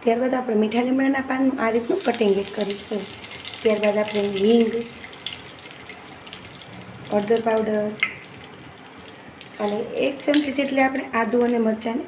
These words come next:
પેસ્ટ એડ કરીશું અને સરસ રીતે સાતળી લઈશું. તો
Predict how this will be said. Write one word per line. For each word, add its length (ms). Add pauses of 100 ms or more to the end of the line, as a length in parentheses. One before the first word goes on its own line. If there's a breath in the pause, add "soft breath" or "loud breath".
પેસ્ટ 300
એડ 180
કરીશું 460 (1600)
અને 120
સરસ 380
રીતે 240
સાતળી 520
લઈશું. 420 (4000)
તો 60